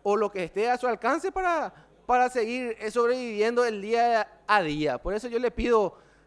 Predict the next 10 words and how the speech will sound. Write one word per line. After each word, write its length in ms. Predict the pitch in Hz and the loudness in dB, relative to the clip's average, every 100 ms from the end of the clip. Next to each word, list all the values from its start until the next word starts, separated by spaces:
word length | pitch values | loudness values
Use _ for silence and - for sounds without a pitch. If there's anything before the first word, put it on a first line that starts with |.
| _ | _
al 160 | 196 196 | -4 0
colega, 460 | 202 190 208 214 - - _ _ - | 0 2 2 0 -6 -20 _ _ -8
entiendo 540 | 202 180 214 240 240 | -6 -4 -2 -2 -2
perfectamente 960 | 220 165 - - 220 233 208 196 208 | -4 -6 -10 -2 -2 0 -2 -2 -4
su 140 | 190 196 | -6 -6
posición, 500 | 208 202 175 202 - _ _ _ _ | -6 -6 -4 -4 -6 _ _ _ _
totalmente 720 | 214 - - 247 233 226 226 | -4 0 4 4 4 -2 -2
razonable, 600 | 214 214 196 185 190 208 - _ _ | -4 -4 -4 -4 -4 -6 -12 _ _
totalmente 680 | 175 - 220 233 220 220 233 | -8 0 2 2 0 -4 -4
legal, 400 | 214 190 214 | 0 2 0